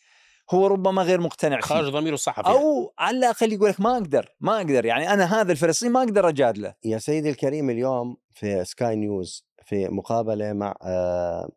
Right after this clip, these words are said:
Speaker 3: آه، رئيس الوزراء الاحتلال السابق اللي هو بنت
Speaker 1: بنت.
Speaker 3: اسمه.
Speaker 2: مم، بنت.
Speaker 3: بنت. فبنت بيسأله المذيع، يقول له، يعني، ما كان في بينهم حوار سابق،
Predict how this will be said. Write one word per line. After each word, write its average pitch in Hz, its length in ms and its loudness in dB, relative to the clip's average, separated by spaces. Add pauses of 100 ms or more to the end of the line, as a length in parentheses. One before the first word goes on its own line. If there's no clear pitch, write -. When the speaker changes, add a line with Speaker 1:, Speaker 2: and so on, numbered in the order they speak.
(220)
Speaker 3:
آه، 90 300 -4
رئيس 92 300 -4
الوزراء 104 640 -4
الاحتلال 101 640 -6
السابق 95 500 -6 (680)
اللي 92 160 -4
هو 95 320 -2
بنت 101 360 -6
Speaker 1:
بنت. 131 340 -2
Speaker 3:
اسمه. 117 140 -6
Speaker 2:
مم، 104 140 -4
بنت. 104 280 -4 (140)
Speaker 3:
بنت. 95 100 -10 (240)
فبنت 131 320 -4 (100)
بيسأله 123 480 -2
المذيع، 110 520 -4 (460)
يقول 131 400 -2
له، 127 320 -4
يعني، 131 400 -4
ما 196 280 -2
كان 196 200 0
في 170 140 -4
بينهم 160 280 -2
حوار 139 280 0
سابق، 107 380 -6